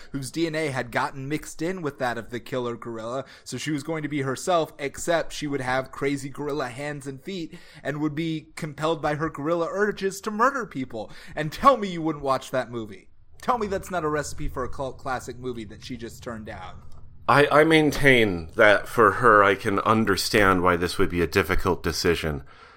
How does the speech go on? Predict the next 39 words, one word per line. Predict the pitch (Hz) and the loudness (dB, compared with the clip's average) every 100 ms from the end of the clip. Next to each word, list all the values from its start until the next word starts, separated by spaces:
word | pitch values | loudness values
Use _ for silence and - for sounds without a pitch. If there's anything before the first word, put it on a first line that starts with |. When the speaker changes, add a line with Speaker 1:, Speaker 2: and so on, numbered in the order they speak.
| - - _ - | -20 -20 _ -4
Speaker 2:
Yet, | 101 110 101 - - _ _ _ _ - | 4 6 6 0 -20 _ _ _ _ -2
you | 110 | 0
prey | - - - 131 131 | 8 12 12 10 6
upon | 113 - 127 110 92 87 - _ _ _ | 4 4 6 8 8 2 -6 _ _ _
knowing | 104 113 123 120 110 101 | 4 8 8 8 6 6
me | 104 98 82 73 - - | 6 6 4 0 -6 -4
and | 92 98 | 2 4
my | 92 | 4
tastes. | 87 113 92 - - | 4 2 2 2 0
'Cause, | - 127 | 0 2
yeah, | 202 107 | 8 8
I'd | 82 | 6
watch | 82 78 - | 2 -2 -4
that | 76 - | -6 -2
shit, | - 120 | 2 6
absolutely. | 143 - 147 143 190 311 - | 6 6 2 4 4 4 0
Speaker 1:
Not | - - | -4 -6
only, | 294 | -8
not | |
only, | 277 | -10
but | 190 247 | -6 -4
it's | 208 | -2
not | 254 240 233 | 4 4 4
that | 240 | 0
it | 233 | -2
would, | 208 - - | -6 -8 -4
okay, | - 202 185 165 - - | 0 4 6 4 2 0
uh, | 147 143 139 - - | 6 8 8 6 4
I, | 131 131 - | 6 4 4
I | 131 127 | 2 4
also | 139 143 143 | 4 4 2
prey | 147 131 | 4 4
upon | 135 131 131 | 4 0 0
you, | 135 123 | -2 0
I | 120 | 0
bet | 131 | -2
you | 135 | -2
know | 135 | 0
this. | 127 127 | 0 -2